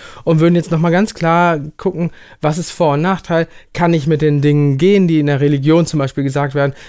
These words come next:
kann ich das nachvollziehen, kann ich damit einfach, kann ich das eigentlich einfach akzeptieren und weiß, dass es vielleicht doch ein bisschen anders ist und entscheide mich dann dazu, für mich völlig gut. Einfach etwas zu übernehmen, weil es immer so war,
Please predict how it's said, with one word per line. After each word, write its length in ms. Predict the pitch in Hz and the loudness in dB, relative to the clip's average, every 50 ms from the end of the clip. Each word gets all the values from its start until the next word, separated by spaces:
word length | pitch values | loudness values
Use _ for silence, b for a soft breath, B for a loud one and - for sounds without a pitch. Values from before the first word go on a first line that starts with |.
| B B | B B
kann 140 | - 147 143 | -2 -2 -2
ich 60 | 135 | -2
das 180 | - 127 - | -4 -4 -2
nachvollziehen, 520 | 160 170 175 170 - 165 147 - - 151 143 | 0 0 0 0 -2 -4 -4 -2 -2 -4 -2
kann 160 | 143 151 147 | -2 -2 -4
ich 100 | 139 139 | -2 -2
damit 240 | 143 135 135 139 - | -2 -2 -2 -2 -2
einfach, 300 | - 143 143 - - 131 | -2 -4 -4 -4 -6 -6
kann 120 | - 151 151 | -4 -2 -2
ich 60 | 143 | -2
das 100 | 139 123 | -4 -4
eigentlich 300 | 139 143 131 135 151 - | -4 -4 -2 -4 -4 -4
einfach 280 | - 151 143 - 143 | -4 -6 -4 -4 -4
akzeptieren 540 | 123 110 - - 151 143 - - 185 185 175 B B B B B B | -6 -6 -6 -6 -6 -6 -2 0 0 0 0 B B B B B B
und 180 | - 151 143 131 | -2 -2 0 0
weiß, 260 | 135 139 156 - - | 2 2 2 0 0
dass 100 | - 135 | -2 -6
es 100 | 139 131 | -6 -6
vielleicht 300 | - - 147 131 131 - | -6 -4 -4 -4 -2 -2
doch 80 | 147 127 | -4 -4
ein 100 | 139 135 | -2 -4
bisschen 240 | 139 131 - 135 107 | -4 -4 -4 -4 -2
anders 320 | 175 226 220 202 185 - | 0 0 0 0 0 -2
ist 200 | 190 180 - - B B B B B B B | -2 -4 -4 -8 B B B B B B B
und 340 | - 160 156 151 143 - - - - - - _ _ _ - - - | -2 0 0 0 -2 -6 -12 -14 -16 -18 -18 _ _ _ -20 -20 -8
entscheide 600 | - 156 170 156 - - - 170 208 247 269 262 | -4 -2 -2 -2 -2 -2 -2 0 0 2 2 2
mich 140 | 190 151 - | 0 -2 -2
dann 180 | - 139 135 131 | -4 -4 -4 -4
dazu, 420 | 127 - - - 185 247 339 - _ _ _ - - - - _ - - - - - - - - - - | -4 -6 -4 -4 -4 -4 -4 -8 _ _ _ -20 -20 -20 -20 _ -20 -20 -20 -20 -20 -20 -20 -18 -10 -4
für 100 | 135 139 | 0 0
mich 200 | 143 139 - - | 0 0 0 0
völlig 260 | 151 151 156 151 - | 0 0 0 -2 -4
gut. 240 | - 185 143 - B B B B B B | -4 -4 -4 -4 B B B B B B
Einfach 360 | - 147 175 185 - 180 160 | -2 0 0 0 0 -2 -2
etwas 340 | 139 - - - 147 - - | -2 -4 -2 -2 -4 -4 -4
zu 120 | - - 139 | -4 -2 0
übernehmen, 440 | 139 139 139 151 180 196 180 151 131 | 0 0 0 2 2 2 0 2 2
weil 120 | 135 131 | 2 2
es 140 | 135 127 - | 2 0 0
immer 240 | - 147 143 139 131 | -2 -2 0 0 -2
so 120 | 139 131 | -2 -2
war, 220 | 151 170 165 151 | -2 -2 -4 -4